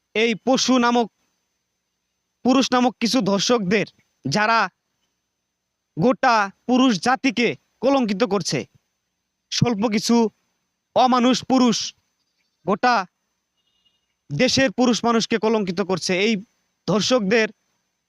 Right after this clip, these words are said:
দ্রুত আইনের আওতায় এনে এমন শাস্তির ব্যবস্থা করবেন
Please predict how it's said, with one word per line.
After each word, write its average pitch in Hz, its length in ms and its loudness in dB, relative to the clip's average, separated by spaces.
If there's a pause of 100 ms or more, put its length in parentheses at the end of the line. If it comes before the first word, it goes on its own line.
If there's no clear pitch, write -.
(580)
দ্রুত 220 340 0 (220)
আইনের 233 240 0
আওতায় 214 420 0
এনে 208 180 0 (1500)
এমন 254 300 0
শাস্তির 233 440 -2
ব্যবস্থা 247 380 0
করবেন 226 380 0